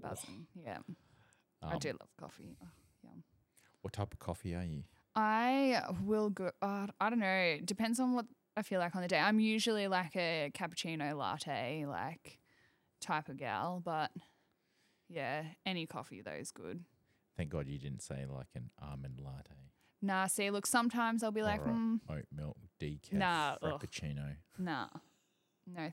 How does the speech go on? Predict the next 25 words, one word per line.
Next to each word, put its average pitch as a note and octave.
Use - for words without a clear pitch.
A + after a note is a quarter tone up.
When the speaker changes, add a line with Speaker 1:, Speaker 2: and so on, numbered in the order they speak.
Speaker 1:
thanks. -
<laughs> -
Speaker 2:
I -
don't D#2+
even C#3+
know D2+
if -
that D#2
exists. -
Speaker 1:
It A3
sounds E3+
like -
something E3
someone D#3+
would F#3
say -
<laughs> -
in G3
one E3+
of F3+
our E3
Melbourne E3
frickin' F#3
<laughs> D#4+
cafes. F#3